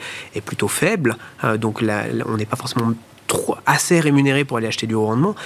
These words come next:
Mais par contre, sur le marché du, euh, de l'investment grade, on est bien rémunéré et on peut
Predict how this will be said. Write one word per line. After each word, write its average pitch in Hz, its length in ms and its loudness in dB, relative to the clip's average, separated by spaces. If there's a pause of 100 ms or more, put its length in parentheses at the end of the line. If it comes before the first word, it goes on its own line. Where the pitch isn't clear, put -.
(140)
Mais 113 80 0
par 113 160 -2
contre, 214 220 -4
sur - 120 -2
le 113 60 2
marché 113 260 0
du, 110 200 0
euh, 107 220 0
de 110 140 -2
l'investment 107 400 -2
grade, 165 240 0 (380)
on 107 100 -2
est 104 60 0
bien 139 200 0
rémunéré 143 460 2
et 160 60 2
on 110 100 -2
peut 180 280 2